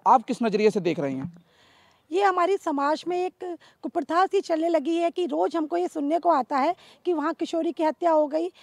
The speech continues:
Speaker 2: या उसका बलात्कार हो गया। तो इन घटना के लिए पहले हमको अपनी कम्युनिटी को भी अवेयर करना चाहिए। पहला रोल घर से आता है कि माँ बाप को अपने बच्चों को इस तरह का संस्कार देना है कि जो भी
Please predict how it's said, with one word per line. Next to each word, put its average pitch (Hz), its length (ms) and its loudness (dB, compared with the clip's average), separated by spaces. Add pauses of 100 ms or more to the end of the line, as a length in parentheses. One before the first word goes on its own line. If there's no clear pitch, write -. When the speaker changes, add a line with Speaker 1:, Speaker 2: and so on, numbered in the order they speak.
(140)
Speaker 2:
या 330 120 2
उसका 339 200 -2
बलात्कार 269 420 -2
हो 226 140 -4
गया। 226 220 -8 (280)
तो 403 120 2
इन 415 160 4
घटना 339 340 2
के 320 100 -4
लिए 403 80 2
पहले 349 220 2
हमको 349 220 0
अपनी 403 160 -2
कम्युनिटी 320 460 0
को 392 120 -4
भी 392 100 0
अवेयर 330 280 4
करना 330 200 -2
चाहिए। 320 360 -2 (540)
पहला 302 500 2
रोल 381 160 4
घर 302 200 0
से - 120 -2
आता 349 260 4
है 359 100 4
कि 392 100 -4
माँ 311 200 0
बाप 339 260 4
को 320 100 -4
अपने 294 260 -4
बच्चों 330 320 0
को 370 100 -4
इस 392 160 -2
तरह 349 140 0
का 370 120 0
संस्कार 330 440 -2
देना 311 200 -2
है 320 80 -4
कि 370 140 -4
जो 320 240 -2
भी 339 200 0